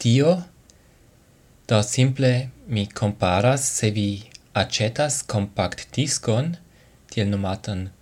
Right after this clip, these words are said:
K D-on, tiam vi povas libere ludi la muzikon ĉie ajn, kaj vi povas eĉ kopii ĝin por privataj celoj, kaj se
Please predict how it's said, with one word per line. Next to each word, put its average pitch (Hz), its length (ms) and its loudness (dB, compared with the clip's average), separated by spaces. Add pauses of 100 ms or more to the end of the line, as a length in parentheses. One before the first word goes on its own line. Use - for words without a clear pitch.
(140)
K - 160 0 (160)
D-on, 104 380 2 (880)
tiam 160 300 4 (320)
vi 117 320 0 (140)
povas 95 360 -2
libere 101 640 -2 (560)
ludi 120 240 6
la 113 100 4
muzikon 107 680 0 (100)
ĉie 107 320 0
ajn, 117 380 0 (1600)
kaj 104 160 -2
vi 98 140 -6 (140)
povas 101 520 -2
eĉ 92 380 -6
kopii 113 560 0
ĝin 123 260 4 (480)
por 95 240 -2
privataj 95 560 -2 (220)
celoj, 127 580 2 (1200)
kaj 104 240 2 (400)
se - 260 -4